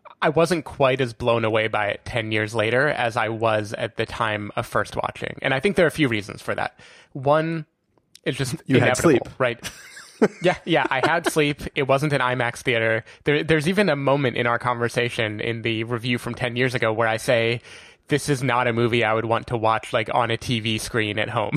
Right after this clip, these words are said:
Speaker 1: <laughs> Um,
Speaker 2: Yeah.
Speaker 1: and, and, and that is true. Like, it, it, it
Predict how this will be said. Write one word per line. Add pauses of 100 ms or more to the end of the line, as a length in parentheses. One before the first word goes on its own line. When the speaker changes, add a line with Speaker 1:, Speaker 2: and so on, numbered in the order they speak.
(200)
Speaker 1:
<laughs>
Um,
Speaker 2:
Yeah. (580)
Speaker 1:
and,
and,
and
that
is
true.
Like,
it, (420)
it,
it